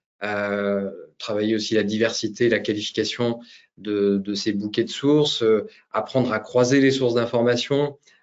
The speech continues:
à identifier, euh, les faits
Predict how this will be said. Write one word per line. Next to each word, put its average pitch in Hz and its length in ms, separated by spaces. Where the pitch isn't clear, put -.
à 110 160
identifier, 123 640
euh, 113 160
les 113 200
faits 135 460